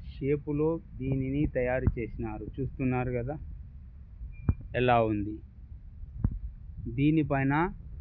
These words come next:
డోరీ అల్లకంతో ఆ గ్యాప్లను నింపాలి. సైజులు ఎంత సైజు పెట్టాలో దీనిపైన మూలలు నాటడం జరిగింది.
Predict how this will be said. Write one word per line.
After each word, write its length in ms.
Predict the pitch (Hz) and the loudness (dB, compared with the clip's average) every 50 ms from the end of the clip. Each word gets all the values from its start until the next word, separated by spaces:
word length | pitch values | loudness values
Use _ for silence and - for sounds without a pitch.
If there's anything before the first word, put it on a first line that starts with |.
| - - - - - - - 120 - | -10 -10 -10 -10 -6 -4 -2 4 8
డోరీ 320 | 135 139 151 160 175 175 170 - 135 | 8 10 10 10 8 8 8 8 6
అల్లకంతో 640 | 123 135 143 143 139 139 135 127 123 123 131 147 160 175 - - - - - - - - - - - - - - - - 123 | 8 8 8 6 6 4 4 2 2 4 6 6 6 6 4 0 -4 -6 -2 -4 0 0 0 -2 -2 -6 -6 -6 -2 0 2
ఆ 20 | 131 135 123 113 | 2 2 0 2
గ్యాప్లను 540 | 143 135 131 135 127 - 156 156 156 156 143 135 131 | 4 4 4 4 6 6 8 8 8 6 6 6 4
నింపాలి. 500 | 131 131 127 120 127 127 110 104 104 104 - - - - - - - - - - - - - - - - - - - - - - - - - - - - - - - - - - - - - - - - - - - - - - - - - - - - - - - - - - - - - - - - - - | 4 4 2 2 2 0 0 0 -4 -8 -10 -12 -14 -12 -12 -12 -12 -12 -12 -12 -12 -12 -12 -12 -10 -10 -4 -4 -2 -2 -2 -2 -2 0 0 -2 -2 -2 -2 -2 -4 -4 -6 -8 -6 8 8 8 8 8 0 12 12 12 12 12 12 12 4 -8 -12 -12 -12 -12 -12 -10 -12 -12 -10 -12 -12 -12 -14 -12 -6 -2
సైజులు 680 | 123 127 131 135 139 143 139 143 151 147 139 135 131 147 170 - - - - - - - - - - - - - - - - - - - - - - - - - - - - - - - - - - - - - - - - - | 0 2 2 4 2 2 4 4 4 6 6 6 4 4 0 -2 -4 -6 -6 -6 -6 -8 -8 -6 -6 -6 -6 -6 -6 -6 -6 -8 -6 -6 -6 -8 -8 -12 -12 -14 -14 -14 -14 -16 -16 -16 -16 -16 -16 -16 -16 -14 -14 -14 -8 -6
ఎంత 180 | 123 127 - 151 147 139 | -4 0 2 2 2 4
సైజు 260 | - 143 143 139 139 139 131 | 4 4 4 4 2 2 2
పెట్టాలో 440 | 143 131 117 - 135 123 123 120 127 127 113 110 | 2 0 2 2 2 2 4 4 2 2 2 2
దీనిపైన 560 | 120 131 143 143 131 120 131 120 117 117 120 127 135 131 117 113 | 2 4 4 4 4 2 2 2 4 2 2 2 2 2 2 2
మూలలు 440 | 117 123 135 139 139 135 135 135 139 135 120 | 2 4 4 4 6 6 6 6 6 4 4
నాటడం 420 | 110 110 113 110 - 123 120 123 117 110 104 113 | 4 2 2 2 2 4 4 4 2 2 0 0
జరిగింది. 540 | 110 107 110 104 107 107 104 101 104 104 | -2 -2 -2 -2 -2 -4 -4 -4 -6 -6